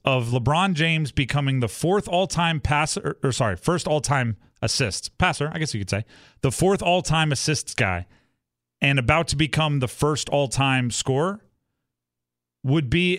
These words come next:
if, like, Christian McCaffrey stays healthy for twenty years and becomes the all-time leader in rushing yards and fourth all-time in receiving yards.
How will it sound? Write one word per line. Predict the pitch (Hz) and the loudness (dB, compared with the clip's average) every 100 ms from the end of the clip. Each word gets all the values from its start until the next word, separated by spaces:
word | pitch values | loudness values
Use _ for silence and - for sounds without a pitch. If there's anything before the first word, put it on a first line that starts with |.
| - | 0
if, | 165 165 - - _ _ _ _ _ _ _ _ _ _ _ | 0 0 -6 -14 _ _ _ _ _ _ _ _ _ _ _
like, | 135 120 - _ | -2 -2 -6 _
Christian | - 196 - 170 180 | -2 -2 -2 -2 -2
McCaffrey | 170 - 147 131 - 98 82 82 _ _ _ _ _ _ | -2 0 0 0 -2 -4 -4 -8 _ _ _ _ _ _
stays | - - 156 143 | -4 2 2 2
healthy | 120 180 - 180 | 2 0 2 0
for | 160 143 | 0 -2
twenty | - - 165 180 | -2 -2 0 2
years | 139 101 85 - - _ _ _ _ _ _ _ | 2 0 -2 -8 -14 _ _ _ _ _ _ _
and | 135 147 | -2 0
becomes | 151 151 156 123 | 0 0 -2 0
the | 143 | -2
all-time | - 147 202 - 180 185 175 | 0 0 0 0 -2 0 0
leader | 156 170 160 160 | 0 0 0 -2
in | 135 117 | -2 0
rushing | 123 156 - 131 | 0 0 0 0
yards | 113 98 92 90 - _ _ - | 0 0 -2 -6 -12 _ _ -2
and | 147 127 | -2 -2
fourth | - 160 196 185 | -2 0 0 0
all-time | 170 165 131 151 147 147 | 0 -2 0 0 0 0
in | 139 | -2
receiving | 123 104 - 202 156 127 | -2 -2 -2 0 0 2
yards. | 101 80 64 - | 0 -2 -10 -18